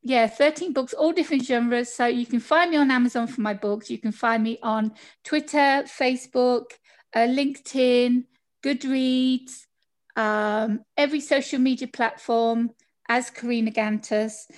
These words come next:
And if there's any authors there that, uh, wanna come on my podcast and chat about their books, you can find me as, uh, Author Assist on Facebook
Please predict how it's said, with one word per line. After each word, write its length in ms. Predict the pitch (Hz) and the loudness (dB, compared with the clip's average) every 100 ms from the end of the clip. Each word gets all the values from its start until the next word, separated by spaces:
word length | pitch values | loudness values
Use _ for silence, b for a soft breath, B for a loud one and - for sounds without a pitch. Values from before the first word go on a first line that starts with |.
| B B | B B
And 100 | 226 | -2
if 100 | 240 | 0
there's 140 | 254 240 | -2 -2
any 240 | 233 233 | 0 0
authors 440 | 226 220 240 208 | 0 -4 -6 -6
there 180 | 240 220 208 220 | 0 0 -2 -8
that, 280 | - - 214 | -10 -6 -2
uh, 220 | 208 208 B B B | 0 -2 B B B
wanna 180 | 226 233 | -2 -2
come 220 | 226 214 | -2 0
on 100 | 208 | 0
my 180 | 208 208 | -2 -4
podcast 720 | - 208 208 214 208 208 - | -6 -8 -6 -6 -4 -4 -6
and 120 | 214 | -6
chat 280 | - 208 - | -6 -8 -8
about 240 | - 208 220 | -6 -6 -4
their 100 | 208 208 | -6 -4
books, 360 | 214 - - - b b - | -6 -8 -20 -20 b b -6
you 100 | 202 | -6
can 160 | - 214 | -4 -4
find 340 | - 208 208 | -2 -2 0
me 180 | 208 208 | -2 -2
as, 240 | 202 - | -6 -2
uh, 220 | 208 202 247 | -2 -2 -2
Author 320 | 247 254 254 | -2 -2 0
Assist 640 | 240 - 233 220 - - - b b - | -2 0 0 0 -4 -20 -20 b b 0
on 160 | 233 | 0
Facebook 720 | 226 240 220 - - 220 214 | 2 2 0 -4 -2 -2 -4